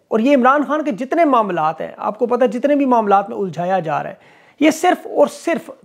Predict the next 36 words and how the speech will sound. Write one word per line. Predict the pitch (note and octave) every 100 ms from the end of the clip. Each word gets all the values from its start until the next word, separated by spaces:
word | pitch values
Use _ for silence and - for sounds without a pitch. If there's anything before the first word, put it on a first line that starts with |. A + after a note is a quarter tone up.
| _
cases, | C4 C4 C#4 A3+ -
bogus | F#3 D#3+ A#3+ C4 -
cases। | - F3+ F#3 D#3 _ _ _ _ -
लेकिन | A3+ C#4+
इनका, | D4 C#4+ C4+
आपको | B3+ - G#3+ G#3+ A3+
पता | A3+
है, | A#3+
इख्तिताम | G3+ G#3+ G3 G3 G3
आके | F3 F3+
judiciary | F3+ D3+ D3+ F#3+ G#3+ F#3+
पर | F3
होता | E2+ D#3 -
है। | - _ _ _ _ -
Judiciary | G3+ A#3 A#3 C4+
के | B3+
कंधे | B3+ C4 B3+
पर | B3 A#3
बंदूक | E3 F3+ E3 A#3+ C#4+
रख | A3+ G3 G#3 -
के |
इस | F#3+ - G#3
वक्त | G#3 F#3 - _ _ _ _
East | B3 B3+ B3
India | G#3+ A3
company | A3 G3 F3+ G3
जो | F#3
वो | E3
fire | D3+ F3+ F3
कर | A3 E3+
रही | D#3 D3+
है, | D3 D3+ _ _ _ -
तो |
इसलिए | C4+ D4+ D#4
मजबूरन | C#4 A3+ C4 D#4 B3+
फिर | C4 C4 A#3+